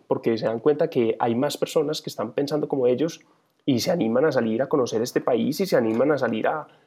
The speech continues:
a, a, a hacer rodadas y se animan a, a recomendar a Scarab a sus amigos, y eso, eso,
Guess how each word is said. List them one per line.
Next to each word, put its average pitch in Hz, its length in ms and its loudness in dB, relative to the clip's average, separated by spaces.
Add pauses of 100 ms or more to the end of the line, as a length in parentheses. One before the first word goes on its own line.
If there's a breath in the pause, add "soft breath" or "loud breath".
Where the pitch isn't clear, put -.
(120)
a, 107 340 -4
a, - 300 -8
a - 80 -4
hacer 117 220 -2
rodadas 143 520 0
y 147 80 0
se - 140 -8
animan 113 320 -4
a, 131 280 -4
a 135 120 -2
recomendar 113 680 -2
a 131 140 -2
Scarab 135 320 -2
a 123 60 0
sus 117 160 -4
amigos, 135 400 -2
y - 20 -2
eso, 127 320 0
eso, 139 240 -2